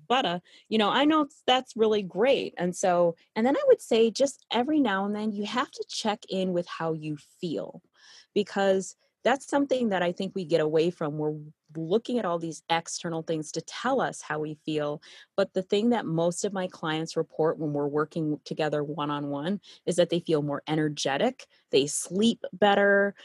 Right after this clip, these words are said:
um, they, they, they feel more confident, they stand up taller.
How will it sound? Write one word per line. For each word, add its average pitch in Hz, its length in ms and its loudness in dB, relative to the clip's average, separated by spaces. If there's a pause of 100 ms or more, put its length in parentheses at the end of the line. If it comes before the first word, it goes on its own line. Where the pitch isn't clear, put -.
(240)
um, 156 600 2
they, 143 440 4
they, 147 320 2 (100)
they 143 180 2 (280)
feel 247 360 10
more 180 180 4
confident, 208 560 -4
they 147 140 -2
stand 196 500 -2
up 185 160 0
taller. 190 560 4